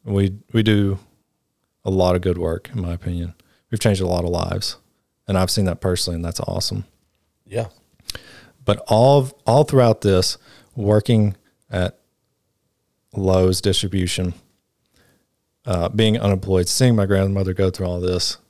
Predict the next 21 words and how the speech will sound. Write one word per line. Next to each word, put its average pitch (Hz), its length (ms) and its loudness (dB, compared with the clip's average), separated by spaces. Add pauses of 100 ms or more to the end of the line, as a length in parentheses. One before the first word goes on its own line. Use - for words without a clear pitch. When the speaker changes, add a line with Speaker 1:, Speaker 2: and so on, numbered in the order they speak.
(720)
Speaker 1:
it 117 100 2
just 131 340 2
was 113 120 0
telling 113 420 2
me 147 200 4 (560)
that 98 320 0 (300)
the 107 100 -4
career 113 220 2
path 117 220 2
that 107 100 0
I 104 100 4
was 104 120 0
going 104 240 0
down, 117 200 2
the, 92 240 0 (220)
the 110 60 -2
path 110 260 0
that 110 100 0
I 107 80 4
was 101 120 2
on, 107 260 0